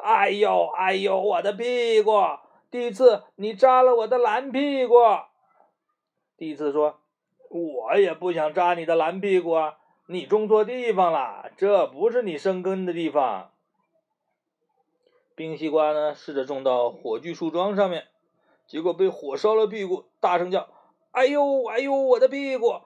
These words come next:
火炬树桩，你烧了我的蓝屁股！”火炬树桩说：“我也不想烧你的蓝屁股，你种错地方了，这不是你生根的地方。”啊，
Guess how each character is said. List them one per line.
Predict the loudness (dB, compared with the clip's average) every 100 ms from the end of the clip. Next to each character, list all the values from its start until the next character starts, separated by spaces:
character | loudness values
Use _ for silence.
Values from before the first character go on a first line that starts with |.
| -20 _
火 | -10 -4 -4
炬 | -4 -6
树 | -2
桩， | 4 4 2 -4 _
你 | -8 -6
烧 | 0 4 6
了 | 4
我 | 2
的 | 0
蓝 | 0 0 -4
屁 | -6 -2 -2
股！” | 4 4 4 -2 _ _ _ _ _ _ _ _ _ _ _ _ _ _ _ _ _ _
火 | -10 -8
炬 | -6
树 | -4
桩 | -2 -2
说 | -4 -6 _ _ _ _ _
：“我 | _ -20 -12 -8 -6
也 | -8
不 | -10 -12
想 | -8 -6
烧 | -2 -2 -2
你 | -4
的 | -6
蓝 | -4 -6 -6
屁 | -6 -4
股， | 0 0 -2 -6 _ -16
你 | -10 -10
种 | -6 -8 -4
错 | -2 -2
地 | -4 -6
方 | 0 2
了， | 4 2 0 -12 _ _
这 | -10 -10
不 | -8 -4
是 | -4
你 | -4 -6
生 | 0 0 0
根 | -4 -2
的 | -2
地 | -4 -2
方。” | 2 4 2 -6 _ _ _ _ _ -18
啊， | -12 -8 -8 -8 -10 -12 -20